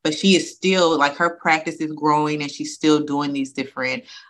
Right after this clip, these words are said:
activities. And I remember one time we had a meeting together and I remember you just feeling kinda defeated. I will never forget,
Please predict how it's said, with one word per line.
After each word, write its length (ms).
activities. 560
And 100
I 200
remember 360
one 220
time 220
we 100
had 160
a 60
meeting 420
together 540
and 100
I 180
remember 260
you 200
just 320
feeling 280
kinda 260
defeated. 420
I 120
will 160
never 180
forget, 640